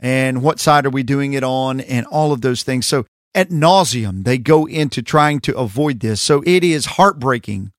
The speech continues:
when it does happen, not only for the patient, but for the physician themselves.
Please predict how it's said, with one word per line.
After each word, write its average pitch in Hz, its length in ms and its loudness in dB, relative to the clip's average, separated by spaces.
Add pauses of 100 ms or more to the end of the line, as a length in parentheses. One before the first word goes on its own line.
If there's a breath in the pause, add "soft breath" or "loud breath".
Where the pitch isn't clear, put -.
when 139 180 0
it 127 100 -6
does 139 220 2
happen, 131 420 0 (200)
not 196 160 4
only 254 160 0
for 139 100 -4
the 120 80 -4
patient, 170 500 0
but - 200 -4
for 262 80 -2
the 196 100 0
physician 156 640 0
themselves. 147 720 0